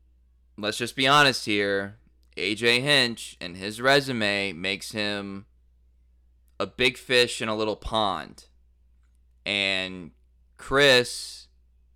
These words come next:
is probably gonna look at, you know, I,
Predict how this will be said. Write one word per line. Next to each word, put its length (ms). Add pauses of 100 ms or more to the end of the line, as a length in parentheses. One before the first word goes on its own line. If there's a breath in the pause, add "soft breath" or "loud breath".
(2000)
is 160
probably 420
gonna 200
look 280
at, 460 (480)
you 160
know, 420 (1040)
I, 160